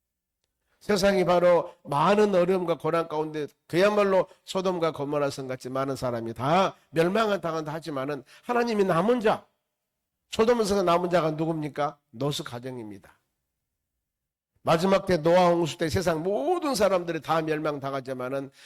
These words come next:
구원받는 사람이 남은 자가 누구였어요? 노아의 가정이었습니다. 반드시 하나님은 남은 자를 남겨주는. 그러면은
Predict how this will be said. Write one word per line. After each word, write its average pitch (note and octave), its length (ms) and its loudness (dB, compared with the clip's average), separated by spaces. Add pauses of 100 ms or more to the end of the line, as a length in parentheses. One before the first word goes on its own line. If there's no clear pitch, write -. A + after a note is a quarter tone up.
(160)
구원받는 A#3+ 440 2
사람이 G3+ 300 0
남은 F#3 260 2
자가 F3 260 2
누구였어요? D3 640 -4 (200)
노아의 B2+ 420 -6
가정이었습니다. G#2+ 920 -20 (760)
반드시 B3 340 -2
하나님은 E3+ 500 -4 (640)
남은 E3 340 2
자를 E3+ 180 2
남겨주는. C3+ 520 -4
그러면은 G#3+ 440 4